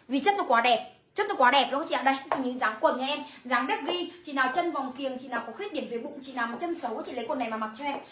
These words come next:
Bản cạp to, form đẹp, hiện tại đang hot cực kỳ luôn. Em chỉ bán một trăm năm mươi lăm nghìn thôi. Lên cho em quần U Mì Miu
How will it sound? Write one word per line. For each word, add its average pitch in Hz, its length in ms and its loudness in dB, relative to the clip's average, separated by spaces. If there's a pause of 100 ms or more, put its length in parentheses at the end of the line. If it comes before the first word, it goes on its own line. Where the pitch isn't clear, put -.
(120)
Bản 247 280 8
cạp 262 160 8 (100)
to, 330 260 10
form 330 240 6
đẹp, 240 260 2
hiện 269 120 -6
tại 262 120 0
đang 339 180 8
hot 427 280 6
cực 330 140 -4
kỳ 262 120 2
luôn. 285 280 4 (300)
Em 330 180 6
chỉ 262 60 -4
bán 226 160 6
một 262 100 0
trăm 320 120 2
năm 320 80 4
mươi 320 80 4
lăm 311 160 6
nghìn 226 160 0
thôi. 269 80 -2 (220)
Lên 294 160 4
cho 330 60 6
em 311 80 2
quần 285 120 4
U 320 160 2
Mì 277 160 4
Miu 285 220 4